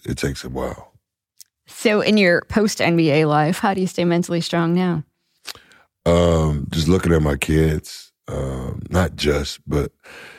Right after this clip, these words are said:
Speaker 1: just trying to evolve and do some of the things that I couldn't do while I was traveling those eight months for that period of time, and seeing some things that I've always wanted to experience. Uh, so that keeps me, um, that keeps me stable and,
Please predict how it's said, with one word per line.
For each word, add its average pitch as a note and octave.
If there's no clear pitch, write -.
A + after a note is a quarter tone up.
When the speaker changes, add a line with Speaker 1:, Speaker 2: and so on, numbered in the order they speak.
Speaker 1:
just F2+
trying G#2+
to F#2
evolve E2
and D2+
do D2
some D#2
of -
the D2
things C#2+
that C#2
I C2
couldn't C2+
do C#2+
while C2+
I -
was C2
traveling C#2
those C2
eight -
months -
for -
that -
period E2
of -
time, -
and D2
seeing F2
some D#2+
things E2
that D2+
I've C#2+
always C#2+
wanted C#2
to -
experience. -
Uh, -
so -
that F#2
keeps -
me, D2
um, D2
that E2
keeps G2+
me F#2+
stable F2+
and, E2+